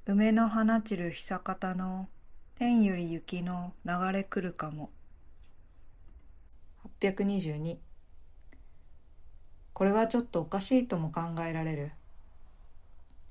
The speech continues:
梅の花と明らかに断って、また、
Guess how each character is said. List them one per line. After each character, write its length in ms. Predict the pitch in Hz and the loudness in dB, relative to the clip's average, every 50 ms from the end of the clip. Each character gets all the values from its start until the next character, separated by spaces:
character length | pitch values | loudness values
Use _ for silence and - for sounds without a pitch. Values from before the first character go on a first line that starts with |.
| - - - - - - - - - - - - - - - - - - - - - - | -16 -14 -14 -14 -14 -16 -16 -16 -16 -16 -16 -16 -18 -18 -16 -16 -16 -14 -14 -14 -8 -2
梅 220 | 180 185 202 220 | 2 2 2 2
の 140 | 226 226 226 | 2 0 0
花 280 | - 226 220 226 226 226 | -2 -2 -2 -2 -2 -2
と 160 | - 175 160 160 160 - | -2 -2 -2 -2 -2 0
明 80 | - 247 | 2 2
ら 100 | 254 254 | 2 4
か 100 | - 214 | 2 0
に 140 | 180 165 156 | 0 0 -2
断 340 | - 156 147 165 160 160 165 | -4 -4 -4 -2 -2 -2 -2
っ 60 | 156 | -4
て、 360 | - - - 151 143 147 - - - - - - - - - - - - - - - - - - - - - | -6 -8 -8 -8 -8 -8 -10 -14 -18 -18 -18 -18 -18 -18 -18 -16 -16 -18 -18 -18 -18 -18 -18 -18 -18 -12 -6
ま 120 | - 180 | -6 -4
た、 300 | - - 180 180 175 185 | -2 0 0 0 -2 -2